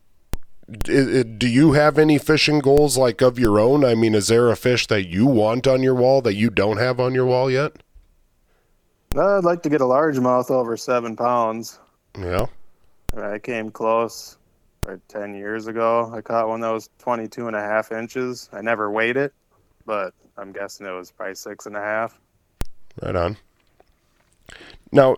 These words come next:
Speaker 1: now, in your name, uh, Angler's Touch, uh, Fish Art, and Taxidermy, uh, you know, we've done a lot of talking about taxidermy, but, uh, what's this fish art all about?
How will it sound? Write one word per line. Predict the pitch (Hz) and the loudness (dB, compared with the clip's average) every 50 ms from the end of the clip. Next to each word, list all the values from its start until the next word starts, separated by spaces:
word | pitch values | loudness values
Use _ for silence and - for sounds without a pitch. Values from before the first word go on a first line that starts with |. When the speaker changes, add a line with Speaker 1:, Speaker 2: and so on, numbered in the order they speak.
| - | 0
Speaker 1:
now, | - 147 147 143 139 - | 2 4 6 6 6 6
in | - 165 180 196 | 6 6 6 6
your | 190 175 160 | 6 6 6
name, | 143 143 147 151 151 147 139 135 131 | 6 6 6 6 6 6 4 4 4
uh, | 123 117 107 104 - | 4 4 2 0 0
Angler's | - 131 135 139 127 131 123 107 - - | 2 2 2 2 4 2 2 2 0 0
Touch, | - 135 127 117 - - 131 | 2 2 2 0 0 0 2
uh, | 131 123 117 107 101 | 2 4 2 2 0
Fish | - - 147 139 123 - - | 2 2 4 4 4 4 2
Art, | 127 123 123 120 - - - - - | 2 2 2 0 0 -4 -8 -4 -2
and | 131 120 113 113 - | 0 2 2 2 2
Taxidermy, | 117 120 127 135 - - 120 98 104 101 101 98 101 101 98 92 104 - - | 2 2 2 0 0 -2 0 2 2 2 2 2 2 2 2 0 -2 -2 0
uh, | 107 104 98 95 | 0 2 2 2
you | 92 95 104 107 | 0 0 0 0
know, | 101 92 | 2 2
we've | 98 107 113 107 | 2 2 2 2
done | 104 120 117 110 | 2 2 2 2
a | |
lot | 104 110 113 113 | 2 2 2 2
of | 104 87 | 0 2
talking | - 120 117 113 101 120 110 | 2 2 2 2 2 0 0
about | 104 101 110 107 98 87 | 2 2 2 2 2 2
taxidermy, | - 120 127 151 - - 117 98 98 92 95 95 98 98 - - - - - - _ - | 0 0 0 0 -2 -2 -2 0 0 0 0 0 -2 -2 -4 -12 -20 -20 -20 -20 _ 0
but, | 113 110 101 | 2 4 4
uh, | 104 98 92 | 4 4 6
what's | 90 117 139 - - | 6 4 4 4 4
this | 139 127 - - | 2 2 2 0
fish | - 127 143 156 - 113 | 2 2 2 2 2 0
art | 101 95 90 87 | 0 0 0 0
all | 90 87 90 | 0 0 0
about? | 90 87 87 85 85 - | 0 0 0 0 0 -2